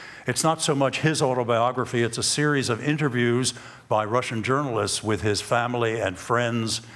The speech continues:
uh, and others who knew him. And there's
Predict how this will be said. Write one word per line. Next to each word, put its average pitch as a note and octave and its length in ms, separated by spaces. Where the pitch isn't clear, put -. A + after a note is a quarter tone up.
uh, G2+ 300
and A#2 160
others A2+ 400
who A2+ 180
knew B2+ 160
him. F#2 320
And B2+ 180
there's C3 320